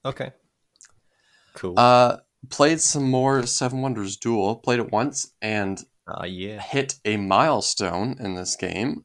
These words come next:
Speaker 2: which I
Speaker 1: Ooh,
Speaker 2: don't
Speaker 1: what you
Speaker 2: know
Speaker 1: got?
Speaker 2: if you, has ever happened to you before, but I had a military victory at the beginning of the third round.
Speaker 1: Wow. Dang, son.
Speaker 2: Yeah.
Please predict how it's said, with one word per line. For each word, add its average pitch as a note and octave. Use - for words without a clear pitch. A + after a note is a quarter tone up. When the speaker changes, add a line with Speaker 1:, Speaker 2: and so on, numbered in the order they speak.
Speaker 2:
which F#2+
I -
Speaker 1:
Ooh, G#2+
Speaker 2:
don't A2+
Speaker 1:
what A2
you G#2+
Speaker 2:
know G#2
Speaker 1:
got? F#2
Speaker 2:
if -
you, G#2
has A2
ever G#2
happened A2+
to F#2
you C#3
before, D#3
but G#2
I A2+
had A#2+
a G2
military G#2
victory -
at -
the G#2
beginning G#2+
of G#2
the -
third G2
round. A2+
Speaker 1:
Wow. A3+
Dang, A2
son. G2+
Speaker 2:
Yeah. B2+